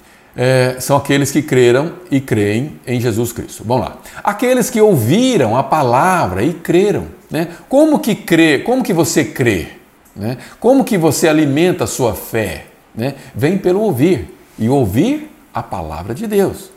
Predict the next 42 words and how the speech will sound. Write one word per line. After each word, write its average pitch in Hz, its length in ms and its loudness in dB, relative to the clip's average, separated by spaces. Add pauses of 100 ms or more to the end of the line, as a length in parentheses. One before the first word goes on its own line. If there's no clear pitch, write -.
Né? 117 220 -8
É 131 80 -2
assim 214 240 -4
que 220 60 -4
as - 80 -6
pessoas 120 400 -2
creem. 87 480 -6 (480)
Portanto, 185 420 0
fale, 151 580 -2 (320)
abra 196 300 0
a 196 40 -2
sua 214 220 0
boca, 117 460 0 (220)
porque 139 180 -2
é 202 60 4
assim 220 400 0
que 190 80 0
você 131 360 0
vai 143 200 2
levar 160 420 2
essa 123 180 -2
mensagem 117 520 -2 (260)
para 196 80 0
as 196 140 0
pessoas 185 360 0
que - 120 -6
ainda 147 260 0
não 151 220 -2
conhecem. 95 460 -6 (600)
Aqueles 202 480 4
que 202 140 0
confessam 208 880 2
a 180 60 2
fé 180 240 0
em 196 80 0
Cristo, 139 500 0
e 117 40 -4
se - 120 -2
você 151 360 0
crê 151 300 0
em 120 100 0
Cristo 117 440 -2